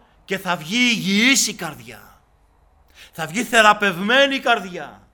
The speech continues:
Θα βγει αναισθημένη η καρδιά. Τράβα το λίθο. Τράβα το λίθο. Ευλογημένο το όνομα του Κυρίου. Και τον είδαν και απόρρισαν, ε.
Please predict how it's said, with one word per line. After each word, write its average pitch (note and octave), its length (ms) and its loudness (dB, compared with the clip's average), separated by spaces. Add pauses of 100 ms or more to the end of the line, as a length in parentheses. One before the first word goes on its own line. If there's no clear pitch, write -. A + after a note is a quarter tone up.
(580)
Θα D#3+ 160 -10
βγει E3+ 200 -2
αναισθημένη A#3+ 760 4
η C4 60 -4
καρδιά. D#3 720 -6 (1300)
Τράβα C#3 360 -20
το C3 120 -20
λίθο. A2 520 -20 (1160)
Τράβα A#2+ 440 -20
το G#2+ 120 -20 (100)
λίθο. A2 500 -20 (680)
Ευλογημένο G2+ 640 -18
το F#2+ 120 -20
όνομα F2+ 240 -20
του - 140 -20
Κυρίου. F2 400 -20 (2250)
Και A2 120 -18
τον A2 200 -12
είδαν D#3+ 260 -10
και C#3+ 120 -14
απόρρισαν, C3+ 600 -8
ε. D#3+ 220 -14